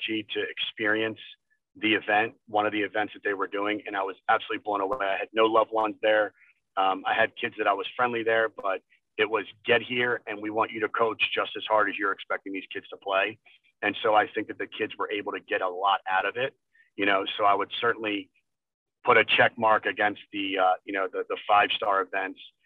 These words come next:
And then this, the, the thing personally for a lot of these kids is take your time. Many of the Division One, Two, and Three college coaches that I speak to, you know, when I ask, I have a twenty twenty-four, he's a freshman now, he made varsity, he's a good player, I think he's got a bright future,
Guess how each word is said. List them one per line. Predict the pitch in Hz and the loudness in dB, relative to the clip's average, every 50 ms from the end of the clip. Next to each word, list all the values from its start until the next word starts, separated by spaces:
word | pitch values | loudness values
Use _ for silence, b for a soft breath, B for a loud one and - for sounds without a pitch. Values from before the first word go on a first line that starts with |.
| b b b _ | b b b _
And | 110 107 107 | 4 4 6
then | 113 113 110 110 104 104 _ _ | 8 6 6 6 2 -4 _ _
this, | 117 107 104 101 - _ | -2 -2 -2 -4 -8 _
the, | - 117 110 _ | -6 -6 -4 _
the | 113 104 - - | -6 -6 -4 -4
thing | 127 127 117 - | -6 -6 -6 -8
personally | - - - 131 123 - - 131 110 107 104 101 - - _ | -6 0 0 0 0 0 -4 -2 -2 -2 -2 -2 -6 -6 _
for | 113 | -2
a | 104 | 0
lot | 101 104 104 | 2 2 2
of | 104 101 | 2 0
these | 104 98 - - | -2 -10 -10 -6
kids | - 104 101 98 _ 101 | -4 -4 -4 -4 _ -12
is | - _ _ - | -20 _ _ -10
take | 107 101 - | -10 -8 -8
your | 98 90 | -14 -8
time. | - 92 90 85 76 _ _ _ _ b b b b b b | -6 -6 -6 -6 -10 _ _ _ _ b b b b b b
Many | - 110 123 127 131 | 0 2 4 6 6
of | 127 120 | 4 4
the | 117 117 | 4 2
Division | 107 110 104 113 113 107 107 113 110 107 - - _ _ _ | 0 0 0 0 0 0 0 -4 -6 -6 -10 -12 _ _ _
One, | - 107 110 110 110 101 - | 0 2 2 2 2 -2 -4
Two, | - 117 110 | -2 -2 -2
and | 104 98 - | -4 -6 -8
Three | - 107 107 98 | -6 -4 -4 -2
college | - 101 101 101 101 95 - - | 0 2 2 2 2 -2 -2 -6
coaches | 107 101 95 - - - | -6 -6 -8 -12 -14 -10
that | 101 | -10
I | 95 90 | -8 -8
speak | - _ 104 101 _ _ - | -8 _ -10 -12 _ _ -10
to, | - 95 92 90 87 B B B B B B _ | -8 -6 -6 -8 -10 B B B B B B _
you | 104 101 | -2 0
know, | 104 98 95 | 0 0 0
when | 95 104 104 | -2 0 0
I | 104 104 104 | 2 2 4
ask, | 104 104 104 101 - - - | 4 2 2 0 -2 -2 0
I | 110 | 2
have | 107 117 113 110 | 4 4 4 2
a | 101 | 0
twenty | - - 110 107 101 | -4 -2 -2 -2 -2
twenty-four, | - - 107 101 92 - - 101 98 95 | -4 -4 -4 -4 -6 -6 -6 -2 -2 -2
he's | 95 92 101 | -2 -2 -8
a | 95 - | -10 -4
freshman | - 101 92 - - - 95 | -2 -2 -2 -2 -6 -8 -6
now, | 95 95 95 95 95 | -2 -2 0 0 -2
he | 95 95 95 | -4 -6 -6
made | 98 101 101 98 | -6 -6 -6 -4
varsity, | _ 104 104 98 - - _ 101 98 98 90 _ B B B B B _ | _ -2 0 0 -2 -6 _ -6 -6 -6 -8 _ B B B B B _
he's | - 92 107 | -10 -6 -6
a | 104 | -4
good | - 113 113 110 | 0 0 0 0
player, | - - 110 107 107 107 110 107 | 0 2 4 6 6 6 6 4
I | - - - _ | 2 0 -4 _
think | 117 104 - | -12 -12 -10
he's | - 107 101 | -12 -14 -8
got | - 110 107 107 | -4 -2 -2 -2
a | |
bright | 101 107 107 107 107 - - | 0 0 0 0 0 -4 -8
future, | - 107 104 - - 113 107 110 | -12 -6 -4 -2 -2 -2 -2 -4